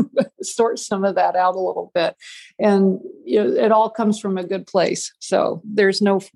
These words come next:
harm in any of that. But yeah, just to learn. And it, it was so wonderful, but part of it is that my kids are also playing. So I'm over there and I've had to learn that I can't watch them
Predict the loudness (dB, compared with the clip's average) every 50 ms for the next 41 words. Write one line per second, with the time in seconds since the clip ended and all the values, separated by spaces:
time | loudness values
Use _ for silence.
0 | _ _ _ -8 -2 0 2 2 2 0 0 -2 -2 -2 -2 -2 -4 -6 -4 -4
1 | -2 -2 -2 -4 -6 -10 -16 _ _ _ _ 0 0 0 0 -4 _ _ _ _
2 | _ _ _ _ _ _ _ _ 2 2 2 4 2 2 0 0 0 0 0 0
3 | 2 0 2 4 4 4 4 4 2 2 0 0 0 0 0 0 -2 -6 _ _
4 | -20 -20 _ _ -4 -4 -4 -4 -4 -12 _ -20 -18 _ -6 -4 -2 0 0 0
5 | -2 0 2 2 2 4 2 2 2 2 0 -2 -2 -2 -2 0 0 -2 -4 -4
6 | -4 -2 -2 0 0 0 0 0 -2 0 0 -2 -2 -4 -6 -6 -4 -4 -4 -2
7 | -4 -4 -6 -6 -2 0 0 2 2 4 4 4 4 2 0 0 0 0 -2 0
8 | -2 0 0 0 2 2 0 0 -2 -2 -4 -6 -4 -2 -4 -4 -2 -4 -6 -4
9 | -2 -2 0 0 0 0 -2 0 -2 -4 -2 -2 -2 -2 -2 -4 -6 -10 -10 -6
10 | -6 -6 -4 -4 -2 -2 0 0 2 2 2 2 0 0 -4 -4 -4 -4 0 2
11 | 4 4 4 2 -2 -6 -4 -2 0 0 0 -2